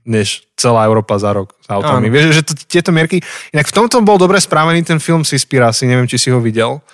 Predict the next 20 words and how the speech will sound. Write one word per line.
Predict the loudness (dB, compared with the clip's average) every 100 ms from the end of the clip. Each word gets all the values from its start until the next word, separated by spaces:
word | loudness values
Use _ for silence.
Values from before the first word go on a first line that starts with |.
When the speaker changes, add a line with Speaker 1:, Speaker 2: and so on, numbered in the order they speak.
| _ _ _ -6
Speaker 2:
Mhm, | -4 -4 _ -4
áno. | -4 -4 _ _ -2
Speaker 1:
To |
sa | 2
mi | 2 2
páčilo, | 2 2 2 2 2
že |
vždy | 2 0
ukázali | 2 2 2
nejaký | 2 0 -2
problém | -2 0 0 -2 -6 -14 -8 -4
a |
ťa | 0
nadchli, | 2 0 0 -2 0
že | 0
toto | 0 0 2
vyriešme | 4 2 2 0
a | 0
bude | 2 2
dobré. | 2 2 -2 -4